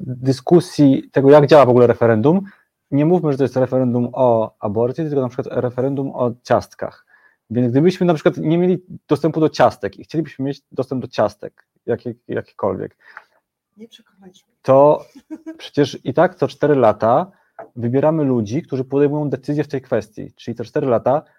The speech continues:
Speaker 1: bierzemy udział w czymś, co w praktyce ma takie skutki jak referendum. I gdyby na przykład teraz partia Strajk Ciastek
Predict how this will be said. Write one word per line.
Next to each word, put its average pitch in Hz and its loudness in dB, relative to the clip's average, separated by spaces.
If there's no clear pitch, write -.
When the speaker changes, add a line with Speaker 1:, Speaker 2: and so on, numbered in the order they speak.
Speaker 1:
bierzemy 135 -4
udział 110 -4
w - -20
czymś, 139 -6
co 127 -2
w - -16
praktyce 131 -6
ma 117 -8
takie 156 -8
skutki - -12
jak 135 -8
referendum. 131 -4
I 110 -14
gdyby 151 0
na 156 0
przykład 107 -4
teraz 123 -4
partia 131 -2
Strajk 147 -2
Ciastek 123 -4